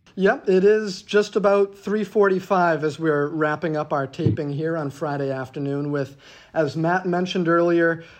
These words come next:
uh, still some debate anticipated in the House session on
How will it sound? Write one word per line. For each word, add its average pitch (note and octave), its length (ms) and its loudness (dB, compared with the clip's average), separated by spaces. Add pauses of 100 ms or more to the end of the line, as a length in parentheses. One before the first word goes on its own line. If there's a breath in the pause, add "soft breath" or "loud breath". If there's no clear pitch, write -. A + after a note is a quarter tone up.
(100)
uh, C#3 320 2
still F#3+ 400 0
some F3+ 280 -2
debate F3 380 2
anticipated F3 840 -2
in D3+ 140 -2
the D3 60 -4
House F3+ 280 0
session D3 460 -4
on F3+ 480 0